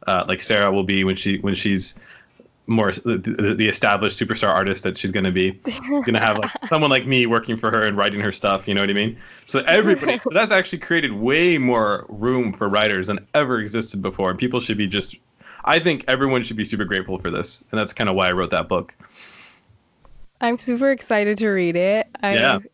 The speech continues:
Speaker 2: saw that you came out with it, and I saw the title, I was like, "Oh my gosh, I have to read this, like, right
Speaker 1: <laughs>
Speaker 2: now." <laughs>
Speaker 1: Yeah.
Speaker 2: So, super excited.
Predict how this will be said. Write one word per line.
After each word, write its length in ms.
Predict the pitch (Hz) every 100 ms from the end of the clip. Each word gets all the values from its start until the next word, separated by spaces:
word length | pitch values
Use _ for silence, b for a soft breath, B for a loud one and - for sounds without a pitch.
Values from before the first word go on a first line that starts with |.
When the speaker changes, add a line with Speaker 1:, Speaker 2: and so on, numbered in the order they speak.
| - _
Speaker 2:
saw 120 | 226 233
that 120 | 254
you 120 | 247
came 240 | - 208
out 160 | 196 185
with 160 | 226 240
it, 160 | 240
and 80 | 226
I 80 | 220
saw 200 | - 220
the 120 | 214
title, 200 | - 214
I 20 |
was 100 | 208
like, 120 | 214 -
"Oh 220 | 196 208
my 180 | 220 208
gosh, 360 | 196 190 202
I 60 | 220
have 300 | 190 202 196
to 120 | 233
read 260 | 196 185 175
this, 300 | 175 185 -
like, 140 | 151
right 240 | 180 139 170
Speaker 1:
<laughs> 0 |
Speaker 2:
now." 320 | 151 190 208 B B B
<laughs> 420 | 311 294 269 240 -
Speaker 1:
Yeah. 280 | 127 127 113 269 - - _ - - - - - - - b b b b b _
Speaker 2:
So, 400 | _ - 185 175 208
super 280 | _ 214 208
excited. 680 | 196 - 175 180 165 -